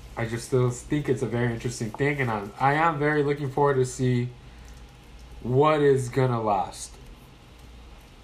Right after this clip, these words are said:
What is really gonna last out of all that. Because I feel like I can already see the cracks in some acts.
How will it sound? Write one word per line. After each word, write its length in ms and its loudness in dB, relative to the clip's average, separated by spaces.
What 160 0
is 160 -2
really 220 4
gonna 200 4
last 320 2
out 80 -2
of 140 -4
all 220 -4
that. 200 -8
Because 500 2
I 120 2
feel 140 0
like 200 4
I 40 -2
can 140 -2
already 260 4
see 140 -8
the 100 4
cracks 520 2
in 80 -12
some 380 -6
acts. 560 -10